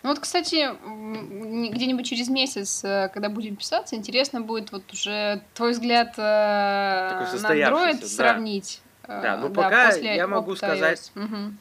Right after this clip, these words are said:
Speaker 2: только, сори, пока могу сказать только про взрослые приложения. Это я либо делаю все в Р П П и Capture One, а потом напильничком дорабатываю в фотошопе. Я думаю, что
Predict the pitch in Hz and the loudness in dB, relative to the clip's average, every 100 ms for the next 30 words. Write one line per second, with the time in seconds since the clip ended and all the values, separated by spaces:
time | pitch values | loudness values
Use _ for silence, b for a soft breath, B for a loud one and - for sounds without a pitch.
0 | _ - 143 131 117 - - 127 98 - | _ -10 -8 -8 -10 -12 -12 -10 -10 -12
1 | _ _ 110 123 165 165 151 151 147 135 | _ _ -16 -10 -8 -8 -8 -10 -8 -6
2 | 143 - 131 - 107 - 120 131 110 101 | -6 -6 -10 -8 -8 -6 -4 -4 -4 -8
3 | 95 - 95 90 87 85 87 104 107 117 | -14 -12 -10 -10 -14 -16 -12 -12 -8 -2
4 | 120 104 b b b b 113 131 123 120 | -2 -2 b b b b -8 -6 -6 -4
5 | 135 117 107 120 110 110 - 123 131 113 | -6 -6 -6 -10 -8 -8 -6 -8 -6 -8
6 | 104 117 - 113 110 156 233 202 _ _ | -6 -8 -8 -10 -4 -2 -4 -8 _ _
7 | 107 113 107 180 151 107 147 139 113 - | -8 -8 -6 -6 -6 -10 -14 -14 -14 -14
8 | 101 101 98 117 117 104 92 _ - 95 | -12 -10 -4 -2 -4 -8 -14 _ -16 -16
9 | - - - - b b b - 120 139 | -14 -18 -18 -20 b b b -4 -2 0
10 | 165 156 143 - 151 139 | -4 -6 -8 -6 -4 -4